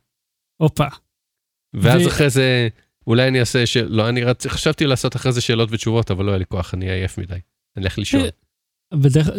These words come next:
Speaker 2: כאילו,
Speaker 1: אז
Speaker 2: אם, אם תוך
Speaker 1: אה,
Speaker 2: כדי
Speaker 1: אה,
Speaker 2: השידור ישאלו משהו, אני אענה תשובות מצחיקות.
Speaker 1: אתה זוכר, הרי כל ה-, אתה יודע, יש לי אחלה הקבלה. ג'ון אוליבר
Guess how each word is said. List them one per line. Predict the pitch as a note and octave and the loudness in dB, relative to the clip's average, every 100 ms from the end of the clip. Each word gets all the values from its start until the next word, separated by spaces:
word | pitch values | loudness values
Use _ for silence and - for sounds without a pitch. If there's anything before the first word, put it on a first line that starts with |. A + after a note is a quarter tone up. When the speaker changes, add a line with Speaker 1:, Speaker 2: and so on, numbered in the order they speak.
| D3 | 0
Speaker 2:
כאילו, | E3 F#3+ | 2 2
Speaker 1:
אז | E3+ | 2
Speaker 2:
אם, | D#3+ - - _ _ _ _ - | -2 -6 -20 _ _ _ _ -2
אם | F3+ F3 | 0 2
תוך | F#3 | 2
Speaker 1:
אה, | G3 | 4
Speaker 2:
כדי | E3 | 2
Speaker 1:
אה, | |
Speaker 2:
השידור | E3+ E3+ D3+ E3+ E3+ | 0 0 0 2 2
ישאלו | - E3 D#3+ | 2 2 2
משהו, | C3 C3 | 2 2
אני | A#2 | 2
אענה | A2+ A2+ | 2 2
תשובות | - G#2+ - | 0 -2 0
מצחיקות. | G#2 - G2+ F2+ D#2 - _ _ _ _ _ _ _ F#3+ | -2 -2 -4 -4 -6 -12 _ _ _ _ _ _ _ 0
Speaker 1:
אתה | F#3 F3 D#3+ D#3+ | 2 4 4 4
זוכר, | D#3+ D3 - A#3 | 4 4 4 4
הרי | G3 D#3+ | 4 2
כל | - G#3+ | 2 2
ה-, | G3 D#3+ C#3+ C3+ - _ _ _ _ _ - | 4 4 2 0 -6 _ _ _ _ _ 0
אתה | |
יודע, | A#3 | 2
יש | A3 A#3+ | 2 2
לי | |
אחלה | F#3+ G3 | 2 2
הקבלה. | D#3 C#3 C3 B2 A2 - _ _ _ _ D#3 | 4 4 6 4 2 -6 _ _ _ _ -2
ג'ון | C3+ F#3 A3+ | 2 4 4
אוליבר | G3+ G3+ F3+ G3 G3+ | 2 2 2 2 2